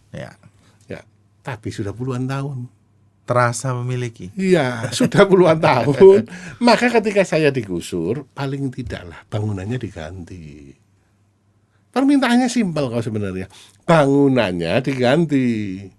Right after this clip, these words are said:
Speaker 2: Lah, dasar penggantiannya apa? Ya, tentu dari P B B aja, sudah gampang kan? P B B mengatakan berapa sih harga bangunan.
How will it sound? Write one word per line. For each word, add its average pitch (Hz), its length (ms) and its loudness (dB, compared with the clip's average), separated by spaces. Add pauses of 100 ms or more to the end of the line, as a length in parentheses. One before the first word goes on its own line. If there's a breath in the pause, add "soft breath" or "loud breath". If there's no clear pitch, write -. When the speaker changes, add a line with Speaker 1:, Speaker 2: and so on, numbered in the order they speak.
(320 soft breath)
Speaker 2:
Lah, 143 140 2
dasar 143 420 0
penggantiannya 151 680 2
apa? 156 460 -2 (320 soft breath)
Ya, 254 120 0
tentu 240 360 0
dari 220 180 2
P 240 140 -2
B 220 160 -4
B 247 180 -2
aja, 240 260 -4
sudah 226 220 -6
gampang 202 400 0
kan? 202 140 -2 (440 soft breath)
P 202 140 4
B 135 100 4
B 120 140 4
mengatakan 160 580 2
berapa 117 340 0
sih 202 140 0
harga 135 240 2
bangunan. 107 640 -4